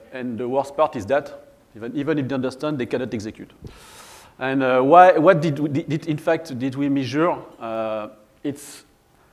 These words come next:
something that I call a disconnect between the intention and, uh, what the, the reception was, the perception was. It was more about an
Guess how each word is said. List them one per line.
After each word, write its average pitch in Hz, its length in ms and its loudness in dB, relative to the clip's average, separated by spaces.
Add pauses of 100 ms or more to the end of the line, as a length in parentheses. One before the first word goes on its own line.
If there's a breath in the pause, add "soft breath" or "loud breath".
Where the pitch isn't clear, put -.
(160 soft breath)
something 147 540 -4
that 139 200 -2
I 127 100 0
call 147 220 0
a 120 40 0
disconnect 147 540 -2
between 139 340 -4
the 127 60 -2
intention 147 760 -2
and, 131 220 -4
uh, 120 140 -2
what 135 340 0
the, 127 280 -6
the 120 100 -8
reception 131 540 -8
was, 175 260 -2 (460 soft breath)
the 120 80 -8
perception 139 500 -8
was. 170 320 -2 (600 loud breath)
It 120 140 -6
was 165 140 4
more 180 220 4
about 143 240 4
an 147 200 -2